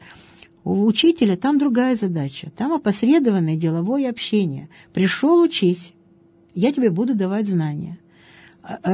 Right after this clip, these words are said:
р-, ты меня будешь радовать знаниями, а я тебя буду радовать отметками хорошими, что ты по-, заслужил,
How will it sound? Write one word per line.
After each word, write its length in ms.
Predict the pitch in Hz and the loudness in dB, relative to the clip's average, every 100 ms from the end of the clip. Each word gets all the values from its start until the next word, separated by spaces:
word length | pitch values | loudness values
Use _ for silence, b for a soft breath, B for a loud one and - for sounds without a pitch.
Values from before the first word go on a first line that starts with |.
| 190 | 0
р-, 420 | 196 - 175 175 | -2 -4 -4 -2
ты 120 | 311 | 2
меня 200 | 339 311 | 4 6
будешь 260 | 214 196 190 | 6 2 2
радовать 300 | 175 160 151 | 0 0 -2
знаниями, 240 | 151 156 | 0 0
а 20 | |
я 60 | 214 | 0
тебя 120 | - | 2
буду 180 | 311 262 | 2 2
радовать 380 | 202 196 240 285 | 0 -2 -2 -4
отметками 600 | 277 247 202 180 202 196 | -2 0 0 -2 -6 -6
хорошими, 640 | - 185 180 - 190 185 b b | -6 -8 -8 -10 -12 -12 b b
что 120 | - | -2
ты 140 | 202 285 | 0 0
по-, 120 | 233 | 0
заслужил, 840 | 170 269 285 330 269 180 185 185 | 0 0 4 4 4 4 4 2